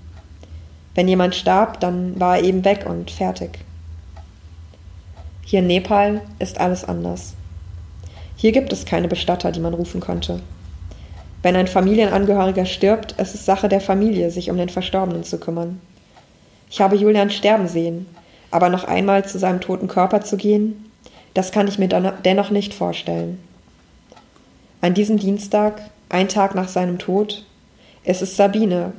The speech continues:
die mich immer wieder dazu ermutigt, es doch zu tun. Obwohl ich mich sehr dagegen wehre, bleibt sie beharrlich dabei, dass sie denkt, es sei gut und wichtig für mich. Sie teilt ihre Erfahrung vom Tod ihr nahestehender Menschen mit mir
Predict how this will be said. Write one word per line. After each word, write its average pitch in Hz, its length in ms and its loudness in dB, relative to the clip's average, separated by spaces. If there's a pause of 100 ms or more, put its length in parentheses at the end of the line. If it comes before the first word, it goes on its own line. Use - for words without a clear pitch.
die 196 80 2
mich 185 200 0
immer 196 240 4
wieder 190 180 4
dazu 185 300 0
ermutigt, 190 560 0
es 190 100 -6
doch 196 180 -2
zu - 140 -6
tun. 170 340 -6 (1700)
Obwohl 185 320 4
ich 208 100 0
mich 202 200 0
sehr 190 160 4
dagegen 190 360 2
wehre, 180 520 4
bleibt 180 280 0
sie 190 100 -4
beharrlich 185 440 2
dabei, 185 480 2 (220)
dass 190 160 0
sie 190 80 2
denkt, 190 260 0
es 190 100 -6
sei 180 140 2
gut 196 240 -2
und 180 140 -2
wichtig 190 320 -2
für 170 100 -6
mich. 170 320 -8 (840)
Sie - 160 -4
teilt 196 340 4
ihre 214 160 4
Erfahrung 180 560 2
vom 185 240 -2
Tod 196 240 0
ihr 208 140 4
nahestehender 180 540 0
Menschen 175 360 -2
mit 175 140 -4
mir 190 300 0